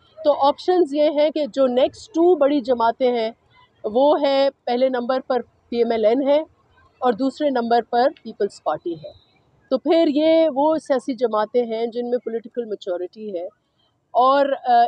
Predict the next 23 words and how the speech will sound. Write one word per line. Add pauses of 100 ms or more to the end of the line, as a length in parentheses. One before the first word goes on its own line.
इस
वक्त
वो,
उन्होंने
फिर, (200)
आपने
देखा
कि
फ़ैसला
ये
किया
है (680)
कि
वज़ीर
आज़म, (320)
अ,
जो
हैं
वो
शहबाज
शरीफ
होंगे (260)
और